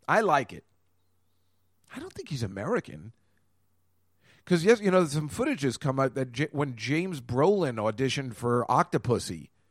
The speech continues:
when they were trying to, when Roger Moore wasn't sure he was gonna do another one or something, and they have footage, and he's American, so James,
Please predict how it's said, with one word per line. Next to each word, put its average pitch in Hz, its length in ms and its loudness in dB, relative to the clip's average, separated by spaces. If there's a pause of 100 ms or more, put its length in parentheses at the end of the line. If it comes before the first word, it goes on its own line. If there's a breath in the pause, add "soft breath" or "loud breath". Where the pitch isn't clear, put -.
(340)
when 120 140 -8
they 127 120 -2
were 117 120 0
trying 120 240 -4
to, 110 260 -4
when 120 240 -6
Roger 147 280 2
Moore 139 200 2
wasn't 135 260 -2
sure 151 180 -2
he 139 40 2
was 127 80 -2
gonna 131 180 -4
do 127 140 -2
another 147 280 0
one 117 180 -2
or 104 60 -6
something, 110 360 -6
and 104 200 -8 (1500 soft breath)
they 156 120 4
have 151 160 2
footage, 170 420 2
and 110 200 -10 (220)
he's 135 260 -4
American, 135 540 0
so 123 440 -2 (2250)
James, 170 320 -6